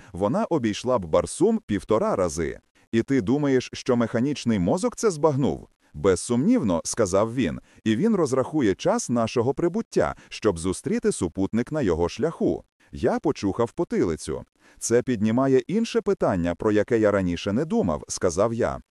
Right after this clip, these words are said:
"Яке?" — запитав Джад-Ор. "Швидкість нашого корабля становить приблизно три тисячі двісті п'ятдесят хадів за зод, тоді як Турія рухається зі швидкістю понад сорок одну тисячу двісті п'ятдесят хадів за той самий період".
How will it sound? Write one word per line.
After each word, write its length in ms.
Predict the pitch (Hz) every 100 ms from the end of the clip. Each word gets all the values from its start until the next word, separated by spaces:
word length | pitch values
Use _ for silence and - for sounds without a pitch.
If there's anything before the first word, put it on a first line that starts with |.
| _
"Яке?" — 480 | 73 113 - 226 143 -
запитав 540 | 90 101 110 104 80
Джад-Ор. 580 | 73 101 - 143 76 - _ _ _ -
"Швидкість 580 | - 101 170 143 117
нашого 420 | 120 139 - 117 113
корабля 520 | 107 95 90 175 156
становить 520 | - 98 143 180 -
приблизно 540 | - 95 185 160 139
три 220 | - 98 90
тисячі 480 | 175 - 190 196
двісті 400 | 120 104 151 -
п'ятдесят 600 | 123 107 87 95 98 123
хадів 380 | - 90 85 110
за 160 | 107 185
зод, 340 | 190 185 80 - - -
тоді 260 | 104 98 123
як 180 | 104
Турія 420 | - 180 226 101 87
рухається 520 | 147 147 120 - 104
зі 140 | 95
швидкістю 680 | - 143 226 - 113 104 85 - -
понад 320 | 143 165 135
сорок 380 | - 160 139 -
одну 320 | 113 92 180
тисячу 460 | 226 196 - 104 117
двісті 380 | 107 113 - 104
п'ятдесят 560 | 101 90 87 - 78
хадів 380 | - 143 196 214
за 160 | 98 95
той 160 | 90
самий 380 | 92 214 196 107
період". 540 | - 104 92 67 53